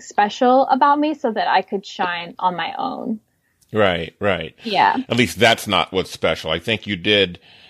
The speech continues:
Speaker 2: and, uh, as it evolved, you, it's your style and your approach and everything. I think you stood out be-, because of a lot of that.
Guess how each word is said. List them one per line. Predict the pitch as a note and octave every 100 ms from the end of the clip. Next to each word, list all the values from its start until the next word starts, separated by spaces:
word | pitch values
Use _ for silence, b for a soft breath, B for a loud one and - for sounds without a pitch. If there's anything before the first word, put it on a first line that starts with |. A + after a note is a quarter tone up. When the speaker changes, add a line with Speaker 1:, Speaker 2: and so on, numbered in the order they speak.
| b -
Speaker 2:
and, | A2 G2+
uh, | F#2 - - -
as | G2+ F#2+
it | G2
evolved, | F#2 F2 G#2 G2+ F2 E2
you, | E2+ F2 -
it's | E2+ - - - - - _
your | G2+ F2+ G2 F#2 E2+
style | - - A2 G2+ G#2 G2+
and | F#2+ F2+
your | F2 E2
approach | D#2+ - G#2 G#2 -
and | F#2+ E2+ F2+
everything. | F#2 F2 - F2 E2+ B B B B B
I | - G2+
think | A2
you | -
stood | F2+ G#2+ G2
out | F2 -
be-, | F2+ -
because | G2+ - G2
of | F2+
a |
lot | F2 E2
of | D2+
that. | D2 F#2 C#2+ C2 - -